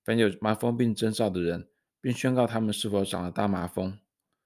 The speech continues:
著名的中世纪拉比拉绪写道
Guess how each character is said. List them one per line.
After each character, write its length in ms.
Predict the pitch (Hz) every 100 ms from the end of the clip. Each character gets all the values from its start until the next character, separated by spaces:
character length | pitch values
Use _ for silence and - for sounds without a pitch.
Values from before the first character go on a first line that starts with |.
| _ _ _
著 100 | -
名 220 | 139 123 113
的 100 | 110
中 180 | 127
世 200 | 123 120
纪 120 | 117 113
拉 200 | 110 107
比 160 | 98
拉 260 | 92 101 92
绪 300 | - - 113
写 240 | - 87
道 360 | 78 92 92